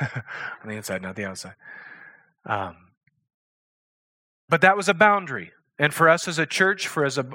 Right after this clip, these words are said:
as a body of believers, that was a boundary. Like, now I understand the health, the health concerns and all that. Okay, all right. But, but as a, just forget covid for a minute. Forget, forget all that. Just, like, no singing. All right, that was a line we were not willing to go. So at that point, we had to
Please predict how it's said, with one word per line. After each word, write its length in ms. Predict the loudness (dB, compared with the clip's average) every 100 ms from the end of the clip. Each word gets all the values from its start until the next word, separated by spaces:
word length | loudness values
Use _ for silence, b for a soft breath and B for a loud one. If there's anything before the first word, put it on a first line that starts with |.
| -4
as 180 | -2 -2
a 40 |
body 320 | 0 2 2 0
of 100 | 0
believers, 480 | 0 0 0 0
that 140 | 2 2
was 100 | -2
a 60 |
boundary. 400 | 2 2 0 -4
Like, 260 | -4 -4 -2
now 140 | -2
I 220 | 2 4 4
understand 520 | 0 -2 2 2 2
the 60 | 2
health, 320 | 2 0 -4
the 100 | -4
health 240 | 0 0 -2
concerns 540 | -10 -6 -4 -4 -4
and 100 | 0
all 160 | 0 2
that. 180 | 0 -2
Okay, 240 | -4 -4
all 100 | 0
right. 180 | 0 -2
But, 160 | -4 -4 B B
but 140 | -8 -8 B B
as 220 | 0 2
a, 60 | -2 -4 _ -6
just 260 | -4 -4 -8 _ _ _ _
forget 340 | -4 2 2 2
covid 360 | 0 0 -2
for 140 | 0 0
a 60 |
minute. 240 | 2 -2 -2
Forget, 340 | 0 -2 -2
forget 240 | -4 2
all 140 | 2 2
that. 260 | 0 -2
Just, 240 | -8 -6 -2
like, 220 | -2 -4 B B
no 180 | -2 0
singing. 500 | 2 2 0 -2 -6 b b b b -20 -14 -14 -14 _ 0
All 80 | 2
right, 200 | 4 4
that 160 | 2
was 120 | 2 2
a 40 |
line 400 | 4 6 4 0
we 120 | -2
were 120 | 0
not 260 | 2 2 2
willing 380 | -2 -2 -4 -8
to 120 | -8
go. 180 | -8 -6
So 180 | -2 2
at 80 |
that 240 | 6 6 4
point, 220 | -2 0
we 160 | 0 4
had 260 | 2 2
to 200 | -2 -2